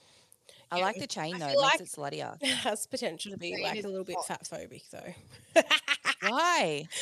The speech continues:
Speaker 2: Because, like, like, eh, that is just what,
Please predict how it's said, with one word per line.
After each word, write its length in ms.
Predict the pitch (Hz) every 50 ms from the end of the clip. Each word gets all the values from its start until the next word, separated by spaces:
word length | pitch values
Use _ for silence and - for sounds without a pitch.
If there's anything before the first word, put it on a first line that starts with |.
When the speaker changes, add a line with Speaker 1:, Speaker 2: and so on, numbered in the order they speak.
| - - - - - -
Speaker 2:
Because, 760 | - 427 466 480 - - 466 403 415 508 605 622 587 494 359 269
like, 220 | 294 330 370 359 - 508 480 403 - - - - _ -
like, 200 | - 320 370 - -
eh, 160 | 220 262 240
that 180 | 220 247 262 302
is 180 | 415 440 392 -
just 200 | 392 - 294 285 - - 202
what, 300 | 214 220 226 247 240